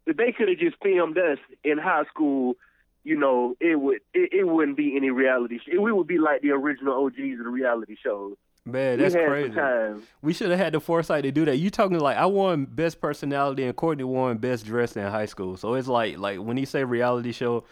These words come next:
Speaker 2: like for real, it was really like that. Like we, we really
Speaker 1: Oh,
Speaker 2: had a
Speaker 1: yeah.
Speaker 2: good time in high school, man. <laughs>
Speaker 1: Yeah,
Speaker 2: Dog, you
Speaker 1: we, uh,
Speaker 2: crazy.
Speaker 1: oh man, it was great. It was great. But, uh, you know what I'm saying? You, I mean, I'm proud of you. I tell you that all the time.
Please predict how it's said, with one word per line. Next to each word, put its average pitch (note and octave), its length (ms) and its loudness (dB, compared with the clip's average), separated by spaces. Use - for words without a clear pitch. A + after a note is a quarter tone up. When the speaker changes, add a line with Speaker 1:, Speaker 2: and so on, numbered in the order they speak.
Speaker 2:
like G#2 220 0
for A2+ 120 -8
real, A#2 240 2
it A2+ 60 2
was G#2+ 180 -2
really G#2 280 -2
like G2 300 -4
that. F2 220 -12
Like F2+ 200 -10
we, A2 180 -6
we G#2+ 240 -6
really G#2+ 260 -2
Speaker 1:
Oh, D3 120 4
Speaker 2:
had A#2+ 160 0
a A2 80 2
Speaker 1:
yeah. G2+ 40 -2
Speaker 2:
good G2+ 140 -4
time G2 300 -4
in F2+ 60 -12
high F#2 160 -10
school, E2+ 320 -20
man. E2+ 220 -20
<laughs> - 100 -6
Speaker 1:
Yeah, E3 180 6
Speaker 2:
Dog, F3 100 2
you F#3+ 60 2
Speaker 1:
we, E3+ 100 0
uh, - 40 -2
Speaker 2:
crazy. F3+ 320 6
Speaker 1:
oh C#3 340 0
man, C3+ 240 0
it C#3 100 0
was A#2 160 -8
great. C3+ 360 0
It G3 100 4
was D3 220 0
great. A#2+ 380 0
But, C#3+ 320 2
uh, C#3+ 280 2
you G3 140 0
know C#4+ 80 2
what A3 160 0
I'm B3 60 0
saying? A3+ 100 2
You, A#3 140 0
I - 20 0
mean, G#3 160 2
I'm E3+ 120 0
proud F#3 340 2
of D#3+ 60 -14
you. D#3 120 0
I D3 60 2
tell F#3 100 0
you D#3 160 4
that D3 120 2
all C#3+ 200 2
the - 180 -8
time. C#3 280 0